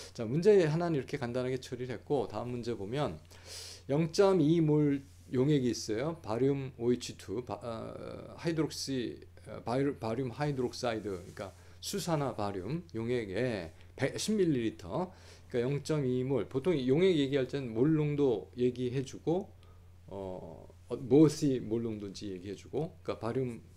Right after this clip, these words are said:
몰 농도 그렇고, 어, 부피 이야기해줍니다. 그래서 십 밀리리터. 완전히 중화시키는데 필요한 영점오 몰 농도 에이치씨엘 용액의 부피 얼마일까요? 딱 계산해보니까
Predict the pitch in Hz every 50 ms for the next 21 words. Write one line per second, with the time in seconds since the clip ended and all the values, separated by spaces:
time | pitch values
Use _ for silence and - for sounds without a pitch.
0 | - - 113 110 117 120 117 110 104 120 120 113 98 92 92 - - - 156 175
1 | 185 - - - - - - - - - - 104 95 - 143 131 - 131 117 104
2 | 101 98 92 90 104 101 95 90 - 95 87 82 87 87 85 85 - 98 90 -
3 | - - - - 127 117 110 110 98 98 92 - - 127 120 95 - - - -
4 | - - - 101 104 117 135 131 147 160 165 170 165 165 - 131 131 135 131 131
5 | - - - 131 127 123 127 123 - - - 120 120 120 113 113 139 139 139 123
6 | 104 92 85 82 78 - - - - - - - 120 131 147 151 151 151 - 160
7 | 160 156 147 139 143 151 151 151 147 139 117 101 90 82 82 - - - - -
8 | - - - 123 127 131 143 147 151 139 123 120 120 117 110 98 87 98 139 175
9 | 202 196 - - - - - - - - 104 110 - - 131 - - 135 131 120
10 | 113 110 110 113 113 110 110 123 117 120 - 90 85 110 98 90 110 131 120 107
11 | - 120 151 170 170 131 - 127 123 - 123 - - 113 110 107 98 95 95 92
12 | - - 87 85